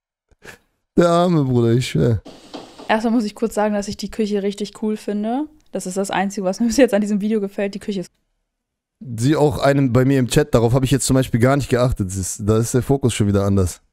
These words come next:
Speaker 1: <laughs>
Speaker 2: cool. Dieses Grüne, aber darum geht's ja jetzt nicht. Ähm, er hat gesagt,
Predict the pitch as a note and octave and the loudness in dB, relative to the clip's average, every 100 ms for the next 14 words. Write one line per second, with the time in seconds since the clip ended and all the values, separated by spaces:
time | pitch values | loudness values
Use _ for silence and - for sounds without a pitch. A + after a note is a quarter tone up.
0 | - - F#4+ - - - G#4 - _ - | -20 -2 -2 0 -2 0 -4 -4 _ -10
1 | D3 F#3 - _ - F#3+ F3 - - G3+ | -8 -8 -14 _ -10 -6 -6 -8 -6 -2
2 | G3+ F#3+ - E3+ D#3+ D#3+ E3+ E3+ E3 G3 | 0 0 -2 -2 -2 -4 -6 -6 -4 -4
3 | - - - - - - G3 G3+ G3 - | -6 -14 -20 -20 -6 2 4 4 0 -6
4 | - G3 G#3+ A#3 G#3 A3 B3 B3+ - | -6 -4 -2 -2 2 2 2 0 -6